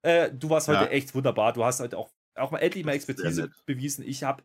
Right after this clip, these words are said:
Speaker 1: sehr viel Freude mit deinen Ausführungen gehabt. Vielleicht solltest
Speaker 2: Weiß
Speaker 1: du
Speaker 2: ich.
Speaker 1: immer reden. So, Marcel, die
Speaker 2: Ja.
Speaker 1: letzten Worte gehören
Speaker 2: Ja,
Speaker 1: dir. Äh,
Speaker 2: öfter.
Speaker 1: ich bin raus. Wir sind
Speaker 2: Du
Speaker 1: jetzt
Speaker 2: redest
Speaker 1: eine
Speaker 2: so
Speaker 1: Stunde.
Speaker 2: schnell, heißt das, wir sind jetzt bei einer Stunde, ja? Müssen wir jetzt aufhören?
Speaker 1: Tschö,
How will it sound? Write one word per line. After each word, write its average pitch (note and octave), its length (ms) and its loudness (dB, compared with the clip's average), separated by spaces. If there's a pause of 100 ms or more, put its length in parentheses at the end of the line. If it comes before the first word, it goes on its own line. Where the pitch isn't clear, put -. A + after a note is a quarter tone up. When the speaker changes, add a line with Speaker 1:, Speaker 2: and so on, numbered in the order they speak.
Speaker 1:
sehr C#3 280 0
viel C#3+ 100 0
Freude A2+ 320 0
mit G2 160 -6
deinen G#2+ 220 2
Ausführungen G#2 400 -8
gehabt. G2+ 280 -6 (880)
Vielleicht C3 220 2
solltest C3 280 2
Speaker 2:
Weiß A2+ 60 0
Speaker 1:
du G2+ 40 -2
Speaker 2:
ich. - 20 -2
Speaker 1:
immer A#2 160 -4
reden. F#2+ 240 -8 (440)
So, - 180 -2 (160)
Marcel, B2+ 260 0
die - 40 -2
Speaker 2:
Ja. A#2+ 60 4
Speaker 1:
letzten D#3 200 0
Worte D3 200 2
gehören B2+ 220 0
Speaker 2:
Ja, D#3 240 2
Speaker 1:
dir. - 60 -6
Äh, B2+ 180 4
Speaker 2:
öfter. A2 240 -2
Speaker 1:
ich - 140 -10
bin A#2 120 -6
raus. A#2 420 0
Wir A#2+ 100 -8
sind B2+ 160 -6
Speaker 2:
Du C3 40 0
Speaker 1:
jetzt A2+ 80 4
Speaker 2:
redest F#3+ 280 8
Speaker 1:
eine - 40 0
Speaker 2:
so - 60 2
Speaker 1:
Stunde. D#3 180 6
Speaker 2:
schnell, B2 80 8
heißt D3+ 120 4
das, D3 140 2
wir C3 80 2
sind C#3 160 4
jetzt C3+ 160 4
bei G#2+ 120 4
einer A#2 180 4
Stunde, G2 380 -2
ja? F2+ 120 0
Müssen A2+ 220 -4
wir G#2+ 40 4
jetzt G#2 120 0
aufhören? F#2+ 320 -2
Speaker 1:
Tschö, C#3+ 320 2